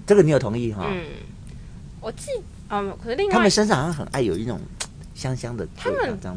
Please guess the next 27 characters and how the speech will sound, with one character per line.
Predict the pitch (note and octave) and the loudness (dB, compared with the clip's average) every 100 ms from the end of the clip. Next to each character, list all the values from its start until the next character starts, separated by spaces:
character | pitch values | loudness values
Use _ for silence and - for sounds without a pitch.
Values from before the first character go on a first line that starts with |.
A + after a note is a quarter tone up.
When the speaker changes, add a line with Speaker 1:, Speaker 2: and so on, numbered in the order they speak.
| F3 | -8
Speaker 1:
感 | - | -12
觉。 | - | -8
Speaker 2:
对 | - D#4 | -2 2
啊， | G#3 F#3 F3+ | 2 0 -2
他 | D4 | -6
们 | E4 G#3 | -6 -6
的 | F3 | -6
那 | E3+ | -6
个 | F3 D#3+ | -6 -6
香 | E3+ E3 | -8 -6
料 | D#3 | -8
就 | D3+ D3+ D3+ | -8 -10 -10
会 | D#3 | -10
蛮 | C3+ - - - - | -12 -14 -16 -16 -14
重。 | - - - - - | -14 -16 -16 -16 -4
不 | F4+ | 2
过 | A4+ | 4
我 | B3+ | 2
同 | G#3 F#3+ | 0 -4
学 | G3+ | -2
好 | E3 D3+ | -4 -6
像 | E3+ | -8
是 | B3 | -12
还 | - F#3 F3 | -8 -8 -6
好， | - | -8
只 | E3+ | -6
是 | F#3+ D4 C#4 | -4 -2 -2